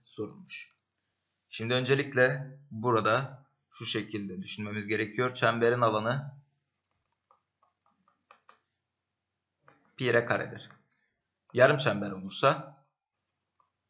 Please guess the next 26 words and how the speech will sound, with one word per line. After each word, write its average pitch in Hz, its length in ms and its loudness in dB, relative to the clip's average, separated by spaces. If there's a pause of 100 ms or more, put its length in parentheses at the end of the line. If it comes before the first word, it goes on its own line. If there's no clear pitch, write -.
(600)
bu 139 140 0
da 127 360 4 (500)
pi 131 140 2
r 110 140 6
kare 107 220 4
bölü 120 140 0
ikidir. 139 500 -8 (760)
Bu 147 100 0
şekilde 117 760 0 (180)
düşünebiliriz. - 680 -6
Bu 151 80 -6
çemberlerin 110 580 2
hepsi 135 640 0
eşmiş. 117 420 -2
Sekiz 131 300 -6
tane - 240 -16
çemberimiz 123 520 -2
var. 131 320 0 (120)
Ya 131 140 -2
taralı 156 340 6
olmayan 113 280 2
yani 123 260 2
beyaz 117 280 6
bölgenin 110 300 -2
alanını 113 340 0
istiyor. - 340 -14